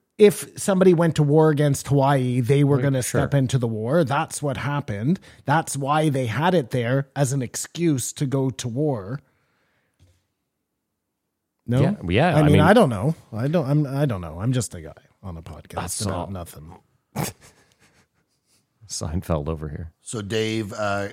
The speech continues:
Speaker 3: suggests that, uh, they have to let <clears throat> Gaza be free, and, um, as far as the settlements on the other side, 'cause that, that's in the Gaza Bank.
Speaker 2: The
Speaker 3: No,
Speaker 2: West Bank.
Speaker 3: I don't think anyone in Israel is trying to move into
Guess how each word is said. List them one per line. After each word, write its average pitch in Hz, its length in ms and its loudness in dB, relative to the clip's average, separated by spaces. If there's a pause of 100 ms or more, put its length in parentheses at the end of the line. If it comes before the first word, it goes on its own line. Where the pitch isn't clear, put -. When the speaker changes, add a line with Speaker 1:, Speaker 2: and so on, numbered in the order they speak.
(200)
Speaker 3:
suggests 104 560 -6
that, 92 360 -10
uh, 90 520 -6
they 95 100 -14
have 98 280 -6
to 98 140 -8
let 101 300 -10 (140)
<clears throat> 185 440 0 (1400)
Gaza 104 400 0
be 95 200 -8
free, 117 720 -6
and, 90 560 -10
um, 85 600 -8 (480)
as 90 120 -10
far 98 240 -4
as 90 100 -8
the 92 160 -8
settlements 98 440 -6
on 92 140 -6
the 90 80 -6
other 95 180 -8
side, 113 500 -6 (240)
'cause 95 140 -14
that, 104 220 -6
that's 131 200 -4
in 131 60 -4
the 117 80 -2
Gaza 95 320 -2
Bank. 78 580 -12 (680)
Speaker 2:
The 90 80 -6
Speaker 3:
No, 120 80 4
Speaker 2:
West - 260 -2
Bank. 69 300 -10
Speaker 3:
I 107 60 -6
don't 127 200 0
think 147 340 -4
anyone 110 540 -4
in 101 180 -12
Israel 101 320 -4
is 92 80 -6
trying 104 220 -6
to 92 60 -6
move 95 260 -6
into 85 580 -8